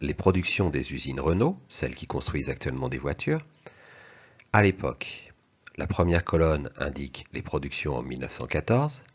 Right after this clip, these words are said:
la dernière, les productions en mille neuf cent dix-huit. On voit déjà que les usines ont grandi, qu'elles ont employé beaucoup plus d'ouvriers, on voit que certaines productions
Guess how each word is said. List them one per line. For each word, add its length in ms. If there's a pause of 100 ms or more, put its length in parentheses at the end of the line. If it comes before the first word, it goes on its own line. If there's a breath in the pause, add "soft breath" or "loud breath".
(220)
la 100
dernière, 680
les 100
productions 680
en 140
mille 180
neuf 140
cent 160
dix-huit. 500 (1500 loud breath)
On 100
voit 460
déjà 500 (220)
que 100
les 100 (220)
usines 400
ont 100
grandi, 480 (600)
qu'elles 260
ont 80
employé 460
beaucoup 480
plus 240 (220)
d'ouvriers, 680 (1080 loud breath)
on 120
voit 300
que 140
certaines 380
productions 640